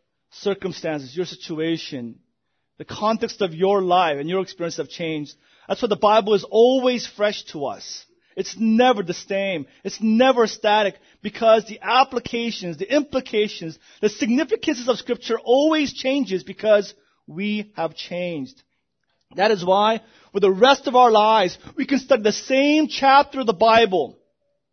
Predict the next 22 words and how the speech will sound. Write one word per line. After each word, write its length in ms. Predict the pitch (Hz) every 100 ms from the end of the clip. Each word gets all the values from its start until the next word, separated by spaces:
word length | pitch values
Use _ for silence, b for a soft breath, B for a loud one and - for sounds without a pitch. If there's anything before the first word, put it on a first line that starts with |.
| _ -
And 220 | 185 180
week 300 | 262 277 262
after 340 | 254 254 247
week 320 | 220 240 247
after 320 | 240 226 233 220
week, 320 | 214 202 - - _ _ _ _ _ _ _ _ -
it'll 180 | 180 180
be 380 | 185 180 160 120 _ _
powerful 440 | - 180 180 - -
to 200 | 151 147
us. 380 | 139 - - _ _ _ _ -
It'll 260 | 180 180 180
impact 560 | 202 202 202 175 -
us 240 | 180 175 -
to 80 | -
the 80 |
core 580 | 143 - 160 160 151 139 _ _ _ _ _ _ _ -
because 600 | - 185 175 165 - - _ _ _ _ _ _ _ _
we 260 | 143 175
are 100 | 165
constantly 500 | 160 - 156 151 -
changing. 540 | 139 - 143 139 143